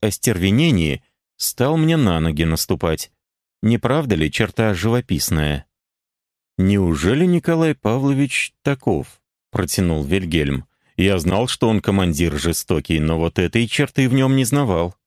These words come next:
«Я ведь много лет наблюдал», сказал Глинка. «Характер был пугающий. В играх груб. Сколько раз товарищей ранил, бранные слова говорил.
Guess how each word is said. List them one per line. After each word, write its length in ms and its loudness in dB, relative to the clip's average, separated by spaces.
«Я 200 2
ведь 260 0
много 360 2
лет 260 0
наблюдал», 500 0
сказал 440 -2
Глинка. 520 0
«Характер 580 -2
был 180 0
пугающий. 960 0
В 140 4
играх 360 -2
груб. 540 0
Сколько 420 -2
раз 220 -2
товарищей 640 0
ранил, 540 -2
бранные 540 0
слова 400 -2
говорил. 500 -2